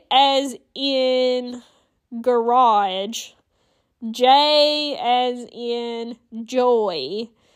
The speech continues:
Z as in zebra. So that is my code. And if y'all use it, you get ten thousand points and I'll get ten thousand points. So that would be awesome if we both got ten thousand points because, hey, that's ten bucks.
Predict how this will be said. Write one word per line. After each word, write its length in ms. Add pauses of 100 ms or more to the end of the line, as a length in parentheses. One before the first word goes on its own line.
(240)
Z 500
as 300
in 260
zebra. 640 (240)
So 500
that 320
is 280
my 580 (140)
code. 580
And 160
if 140
y'all 240
use 260
it, 120
you 120
get 220
ten 200
thousand 380
points 460
and 160
I'll 180
get 160
ten 140
thousand 380
points. 260
So 180 (320)
that 140
would 100
be 120
awesome 380
if 140
we 80
both 240
got 180
ten 140
thousand 380
points 260
because, 320
hey, 220
that's 220
ten 300
bucks. 540